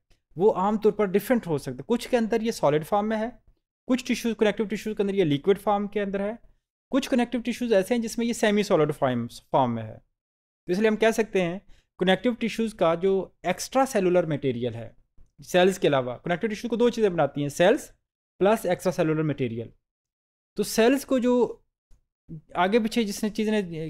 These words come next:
जो कवर किया होता है एक्स्ट्रा सेलुलर मटेरियल में, they may be fluid, it may be, uh, semi solid, it may be in solid form, सॉलिड फॉर्म में हो सकता है। तो generally हम कनेक्टिव टिश्यू को दो कैटेगरीज में डिवाइड करते हैं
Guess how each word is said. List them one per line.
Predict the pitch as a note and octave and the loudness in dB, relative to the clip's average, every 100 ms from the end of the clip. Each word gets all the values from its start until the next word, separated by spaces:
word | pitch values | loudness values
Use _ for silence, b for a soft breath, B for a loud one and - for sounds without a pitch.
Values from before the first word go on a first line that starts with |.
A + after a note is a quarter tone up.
| D#3 E3 | -6 0
जो | F3+ F3+ | 2 4
कवर | G3+ A#3+ B3 | 4 2 2
किया | G3 F3+ | 2 2
होता | E3+ E3 | 2 0
है | E3+ | 0
एक्स्ट्रा | - | -4
सेलुलर | G3 F#3 F3 | -4 -2 -2
मटेरियल | D3+ D#3 D#3+ | -4 -4 -4
में, | E3+ G3+ _ _ _ _ C3 | -8 -12 _ _ _ _ 2
they | F#3 | 6
may | A3 A#3+ | 6 4
be | A#3 A#3 - - _ _ - - | 2 -4 -6 -14 _ _ -20 -4
fluid, | G3+ G#3+ B3+ B3+ - _ - | 2 4 4 0 -4 _ -2
it | F3+ F#3 | -2 2
may | F3 G#3 | 4 4
be, | A3 A3 - _ _ _ _ _ - | 2 -4 -8 _ _ _ _ _ -14
uh, | - C#3+ | -6 -4
semi | D3+ F#3 G#3 A3+ | 0 2 4 2
solid, | A#3 A3+ F#3+ | 2 2 2
it | - | 0
may | E3+ E3+ | -2 0
be | C4 - _ - | -2 -4 _ -10
in | E3 | -6
solid | - D3 C3+ A#2+ | 0 2 2 -2
form, | B2 G#2 - - - | -6 -6 -10 -20 -4
सॉलिड | F3 D#3+ D#3+ | 0 0 0
फॉर्म | D3+ C3+ | -4 -4
में | |
हो | C3 | -6
सकता | C#3+ E3 | -8 -10
है। | G3+ _ - - _ _ F#3+ | -10 _ -20 -20 _ _ -6
तो | F3 B2 | -4 0
generally | F#3 A3 C4+ D4 C4+ | 2 4 4 4 2
हम | A3 G#3 G3 | 2 0 0
कनेक्टिव | F#3+ F3+ G#3+ | -2 0 -4
टिश्यू | G3+ - G3+ | -6 -8 -4
को | G3 | 0
दो | G3+ B3+ | 2 2
कैटेगरीज | G#3+ F3 D#3 D#3 D#3 | 2 -2 -2 -4 -4
में | C#3+ | -2
डिवाइड | C3 A#2+ A2 | 0 0 -4
करते | B2 A2+ B2 | -10 -8 -10
हैं | A2+ A2+ | -10 -14